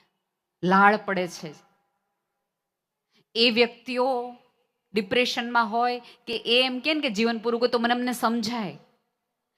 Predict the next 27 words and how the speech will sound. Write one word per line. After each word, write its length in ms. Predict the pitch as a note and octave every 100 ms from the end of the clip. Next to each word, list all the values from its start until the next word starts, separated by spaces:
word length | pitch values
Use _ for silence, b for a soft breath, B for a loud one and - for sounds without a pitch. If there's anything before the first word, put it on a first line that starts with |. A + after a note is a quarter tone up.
| - -
પણ 100 | G3
જ્યારે 300 | G3+ A3 G#3
ઈશ્વરે 420 | F#3 - A#3 B3
તમને 360 | A#3+ F#3+ A3+ A#3
હાજા 440 | F3+ F3 F3+ A3+
ઉતારના 560 | G#3+ A3 B3 A3 A3+ G#3+
ઘડેલા 500 | F#3 G3 A#3 A#3 A#3
તમને 300 | A#3 A3+ A3+
મોકલ્યા 520 | G3+ A3+ A#3 C#4+ B3
હોય 260 | G3+ F3+ E3+ B B
એક 140 | G3+
શક્યતા 600 | - B3+ - D#4+ E4 C4
સાથે 420 | G3+ F#3+ F#3 F3+
કે 280 | D#3 - G#3
કશુંક 420 | F#3+ A#3 - G4 -
કરી 240 | D4+ D4+
શકો 300 | C#4+ C#4+ C4
એમ 140 | B3 B3
છો, 160 | C#4 A#3+ B A#3+
એટલા 180 | A#3+
માટે 160 | A#3 A3+
આને 100 | A3
બધાય 320 | G#3 G#3+ A#3+
હાથ 160 | A3 G#3 -
પગ 160 | G3
હાજા 380 | F3 G3 G3 G#3
દ્યો. 240 | D#3 D3+